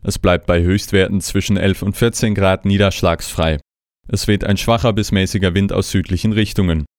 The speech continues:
In der Nacht ist der Himmel zunächst gering bewölkt oder klar, später ziehen von Westen her Wolkenfelder über unsere Region.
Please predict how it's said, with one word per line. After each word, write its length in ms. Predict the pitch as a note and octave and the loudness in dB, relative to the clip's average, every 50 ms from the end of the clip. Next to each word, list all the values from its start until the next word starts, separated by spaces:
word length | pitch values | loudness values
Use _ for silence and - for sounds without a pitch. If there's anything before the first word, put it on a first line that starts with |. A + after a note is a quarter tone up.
| _ _ _ _ _ _ _ _ _ _ - | _ _ _ _ _ _ _ _ _ _ 0
In 120 | - G#2 | 2 4
der 120 | G2 G2 F#2+ | 4 4 4
Nacht 260 | G#2+ C3 - - - | 2 2 0 -2 -4
ist 160 | - - - | -4 -2 0
der 80 | - F#2 | 0 2
Himmel 260 | F#2+ F#2+ F#2+ F#2 E2 | 2 2 2 0 0
zunächst 400 | - - G2 F#2 F#2 F2+ - - | 0 0 0 2 2 0 -2 -4
gering 280 | - F#2 G2 A2+ C3+ C#3 | -2 0 2 2 2 2
bewölkt 400 | C3 G#2 G#2 G2 G2+ G2+ G2 - | 0 2 2 2 2 2 0 -2
oder 220 | F#2+ F2+ F2 F2 | -2 0 -2 -2
klar, 380 | - - G#2+ A2 A2+ A2+ A2+ - | 0 0 0 2 2 0 -2 -2
später 440 | - - - F#2 F2+ - - G2 F#2+ - | -6 -2 0 0 0 2 2 2 2 2
ziehen 260 | - - G#2 G2 F2+ | 0 0 2 2 2
von 180 | - G2+ F#2+ | 2 2 2
Westen 320 | F#2+ G2+ G2+ - - A2+ G#2+ | 2 2 0 0 -2 0 2
her 240 | G2+ G2+ G#2 G2 F#2 | 2 2 2 2 2
Wolkenfelder 600 | G2 G2 F#2+ - G#2+ G2 - - F#2 F2+ F2+ F2 | 2 2 2 0 -4 -2 0 0 2 2 2 0
über 240 | - F2+ E2 F2+ F#2+ | 0 0 -2 0 0
unsere 360 | F2+ F2 - - F2 E2+ E2 | -2 -2 -2 -2 -2 -2 0
Region. 500 | F#2 E2 - F2+ F2 E2+ E2+ E2+ D#2 | 0 -2 0 0 2 2 2 0 -2